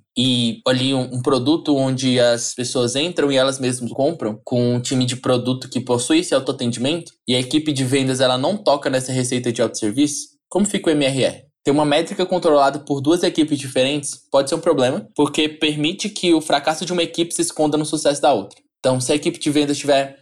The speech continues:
mandando muito bem, mas o autosserviço estiver convertendo terrivelmente, a gente não vai conseguir saber ao certo. Então, uma solução é simples. Dividimos a métrica em duas. M R R de autoatendimento e M R R empresarial.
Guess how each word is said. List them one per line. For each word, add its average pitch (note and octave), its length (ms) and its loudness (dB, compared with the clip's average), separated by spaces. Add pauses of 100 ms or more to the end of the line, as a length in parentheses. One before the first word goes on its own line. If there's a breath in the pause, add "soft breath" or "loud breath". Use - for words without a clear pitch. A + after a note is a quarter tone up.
mandando C#3+ 360 2
muito D#3+ 320 0
bem, D3+ 360 -2 (160)
mas C3+ 180 2
o D3 60 4
autosserviço C#3+ 640 0
estiver C3 520 0
convertendo C3+ 540 -2
terrivelmente, C#3+ 760 0 (140)
a C3 60 -6
gente C3+ 140 -4
não C#3+ 100 2
vai D#3+ 120 2
conseguir D#3 340 -2
saber B2 480 0
ao A#2+ 160 2
certo. - 320 -6 (220)
Então, D3+ 280 0
uma D#3+ 160 0
solução E3 320 0
é G3 40 2
simples. - 440 -8 (200)
Dividimos C3+ 440 2
a D3+ 80 4
métrica C#3+ 320 -2
em D#3+ 60 -2
duas. G2+ 360 -4 (180)
M A#2+ 240 0
R A#2+ 180 -2
R A#2 220 0
de A#2 220 -2
autoatendimento A#2+ 840 -2
e D3+ 120 2
M C#3 120 0
R D3 160 -2
R C#3+ 320 -2
empresarial. C#3 580 0